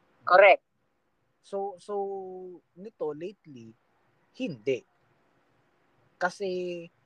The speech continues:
Speaker 2: sabi ko nga sa'yo, nagdaan din ako sa, nagkaroon din ako ng suicidal attempts.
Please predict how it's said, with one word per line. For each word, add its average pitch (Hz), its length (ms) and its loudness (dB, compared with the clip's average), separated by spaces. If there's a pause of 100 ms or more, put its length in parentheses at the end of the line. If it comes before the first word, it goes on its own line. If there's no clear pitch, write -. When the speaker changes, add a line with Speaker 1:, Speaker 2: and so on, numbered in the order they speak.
(520)
Speaker 2:
sabi 185 300 -2
ko 190 160 -6
nga 185 80 -8
sa'yo, 151 240 -6
nagdaan 160 400 -4
din 165 180 -12
ako 156 220 -12
sa, 151 320 -10
nagkaroon 165 480 -6
din 165 100 -12
ako 156 140 -20
ng 151 160 -20
suicidal 147 640 -14
attempts. - 640 -20